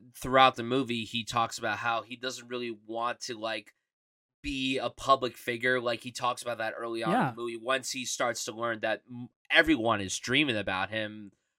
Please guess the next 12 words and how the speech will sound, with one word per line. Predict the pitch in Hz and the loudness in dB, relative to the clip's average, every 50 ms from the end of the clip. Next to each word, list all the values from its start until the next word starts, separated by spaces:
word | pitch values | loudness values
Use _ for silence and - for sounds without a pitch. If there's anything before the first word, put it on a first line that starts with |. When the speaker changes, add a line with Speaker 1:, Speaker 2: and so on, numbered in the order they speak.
| _ _ | _ _
Speaker 1:
for | - 147 135 | 2 2 2
better | 113 - 131 135 131 123 113 | 8 8 10 10 10 10 8
or | 110 110 | 8 6
worse. | 107 120 139 135 127 120 - - - | 4 0 0 2 2 0 -4 -2 2
And | 143 151 151 156 | 2 4 4 2
it | 156 160 | 2 2
is | 185 190 170 143 | 2 2 2 0
interesting, | 151 156 151 - - - 139 117 | -6 -8 -6 -6 -8 -8 -8 -8
too, | - 160 170 151 - | -6 -4 -4 -4 -4
because | 131 120 - 127 120 117 117 113 - - _ _ _ _ _ _ | -6 -10 -6 -6 -4 -4 -6 -8 -8 -12 _ _ _ _ _ _
some | - - - - 165 160 156 | -6 -4 2 4 4 4 2
people, | - - 170 165 147 156 151 139 131 123 117 113 - - | 0 -4 -6 -4 -2 -2 0 0 0 0 0 -2 -4 -6